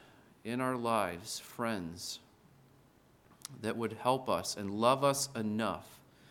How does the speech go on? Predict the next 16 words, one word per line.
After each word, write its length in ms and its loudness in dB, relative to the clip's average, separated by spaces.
to 120 -8
challenge 760 0
our 400 0
actions 600 -2
and 100 -6
to 80 -6
challenge 600 -6
our 140 -6
hearts 680 -6
with 200 -12
why 180 6
we're 140 -4
doing 260 -2
what 120 -4
we're 80 -6
doing. 380 -8